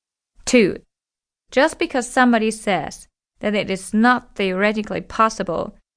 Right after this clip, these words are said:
does not mean that it is impossible. The doctor said to Mac that he would never be able to walk again.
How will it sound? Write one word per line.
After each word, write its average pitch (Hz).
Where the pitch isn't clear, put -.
does -
not 220
mean 196
that 185
it 175
is 196
impossible. 160
The -
doctor 247
said 220
to 214
Mac 208
that 196
he 208
would 185
never 214
be 220
able 190
to -
walk 170
again. -